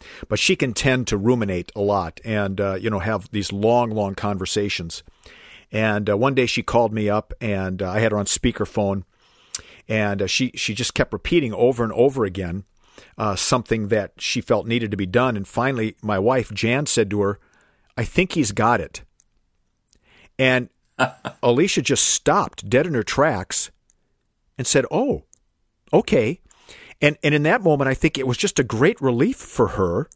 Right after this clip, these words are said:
that she didn't have to keep articulating this emotional thing over and over again, that her dad got it. And, uh, sometimes that's what our daughters need, right? They just need some intervention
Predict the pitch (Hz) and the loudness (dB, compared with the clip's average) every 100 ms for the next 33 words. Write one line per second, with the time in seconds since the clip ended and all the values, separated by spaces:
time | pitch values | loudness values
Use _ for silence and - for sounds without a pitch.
0 | _ _ _ - - - 143 - 151 160 | _ _ _ -20 -12 -4 0 2 2 2
1 | 151 160 143 - 165 127 120 - 226 - | 0 -2 -4 -4 0 0 0 -2 0 2
2 | 123 113 117 120 - 113 123 147 - 139 | 2 2 2 0 0 0 0 0 0 2
3 | 117 - 196 185 123 104 156 143 - 143 | 0 0 0 0 -2 -6 -10 -6 2 4
4 | 151 135 123 196 143 113 107 117 135 123 | 4 2 4 4 2 2 2 0 2 2
5 | 117 107 120 151 123 135 175 92 - - | 2 2 0 0 0 0 0 -2 -10 -18
6 | _ - - - - 127 120 120 117 113 | _ -20 -20 -12 0 2 2 2 2 2
7 | - 214 - 143 127 127 117 - 123 107 | 0 0 2 2 2 -2 -6 -10 -14 -16
8 | - _ - 151 - 143 120 123 123 156 | -16 _ 2 4 4 4 4 4 4 4
9 | 98 131 156 80 90 113 131 117 135 131 | 2 2 0 0 -2 0 0 -2 -2 0
10 | 165 - 113 139 151 151 104 143 175 104 | 0 -2 -4 0 0 2 2 0 0 -2
11 | 98 | -2